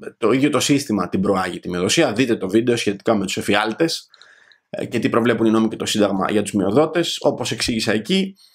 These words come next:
ε, όχι απλά δεν απαγορεύεται η μειοδοσία ή δεν, ε, τιμωρείται, αλλά προάγεται,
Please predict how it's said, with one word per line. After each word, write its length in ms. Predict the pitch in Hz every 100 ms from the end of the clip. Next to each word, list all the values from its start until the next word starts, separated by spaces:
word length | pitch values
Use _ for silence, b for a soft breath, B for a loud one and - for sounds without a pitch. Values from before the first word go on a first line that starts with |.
| b b b _ _ _ _
ε, 160 | - -
όχι 180 | 110 139
απλά 480 | 156 151 127 101 -
δεν 300 | - 110 110 -
απαγορεύεται 880 | - 110 98 104 98 95 135 156 -
η 80 | 110
μειοδοσία 680 | 92 87 85 - 156 165 -
ή 120 | 107
δεν, 420 | 95 104 98 92 -
ε, 300 | 98 90 92
τιμωρείται, 600 | 117 107 101 165 175 185
αλλά 520 | 107 107 143 180 - -
προάγεται, 640 | 127 127 117 113 - -